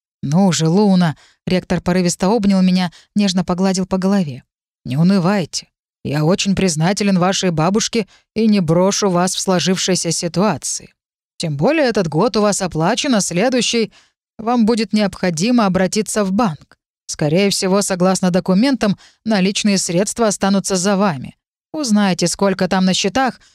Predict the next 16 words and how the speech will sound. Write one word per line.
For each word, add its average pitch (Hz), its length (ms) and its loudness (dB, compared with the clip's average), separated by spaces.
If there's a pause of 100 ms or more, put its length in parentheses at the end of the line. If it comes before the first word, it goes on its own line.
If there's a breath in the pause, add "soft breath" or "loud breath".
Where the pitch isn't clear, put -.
(120 soft breath)
и - 60 -6
уже 220 260 0
исходя 196 400 0
из 147 140 -2
этого 233 320 0
можно 202 280 2
будет 196 260 0
решать, 220 400 -2 (240 soft breath)
как 226 240 -2
вам 185 200 2
быть». 180 320 -2 (720)
«Но 208 180 0
разве 220 360 -2
можно 254 360 2
забирать 208 540 0
дом?» 196 300 0